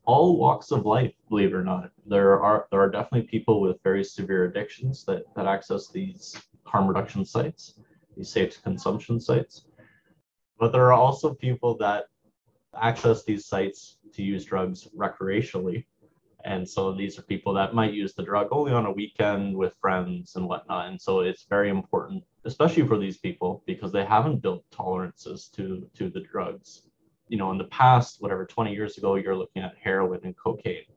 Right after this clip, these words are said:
Now you're looking at extremely potent drugs. One slip up can kill you. So it's very important even for these people that use it even, even less regularly to get these, their drugs tested to make sure it's not going to kill them.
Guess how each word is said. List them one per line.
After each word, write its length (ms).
Now 320
you're 180
looking 280
at 140
extremely 840
potent 320
drugs. 680
One 420
slip 400
up 360
can 280
kill 160
you. 140
So 380
it's 420
very 220
important 380
even 300
for 180
these 140
people 340
that 320
use 320
it 200
even, 440
even 220
less 300
regularly 840
to 160
get 300
these, 300
their 220
drugs 420
tested 420
to 100
make 220
sure 200
it's 180
not 220
going 140
to 140
kill 140
them. 120